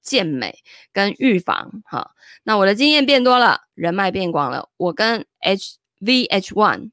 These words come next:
音乐频道，还有家庭购物电视网合作，一边呢，在全球大会上教舞，一边学习成长，磨练舞技，享受日常生活，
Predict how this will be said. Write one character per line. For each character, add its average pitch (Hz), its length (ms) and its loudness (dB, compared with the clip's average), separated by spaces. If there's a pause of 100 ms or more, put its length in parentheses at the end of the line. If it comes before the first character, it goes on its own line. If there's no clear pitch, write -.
音 214 160 -2
乐 220 180 0
频 160 260 -2
道， 160 280 -2 (260)
还 196 160 0
有 202 160 4
家 269 260 0
庭 196 160 -2
购 202 200 0
物 190 160 2
电 208 260 -2
视 190 140 -4
网 120 180 -2
合 143 180 -6
作， 147 300 -4 (360)
一 294 120 0
边 294 240 2
呢， 233 180 2
在 240 220 2
全 190 240 -2
球 175 180 2
大 190 180 2
会 185 160 0
上 175 260 -4
教 165 220 0
舞， 131 280 -2
一 220 80 -6
边 208 320 0
学 170 180 -2
习 156 160 -4
成 151 260 -4
长， 156 220 -6 (280)
磨 190 260 4
练 214 200 4
舞 151 200 -2
技， 160 260 -2
享 170 260 -4
受 240 180 0
日 269 180 0
常 160 240 -6
生 175 260 -4
活， - 260 -6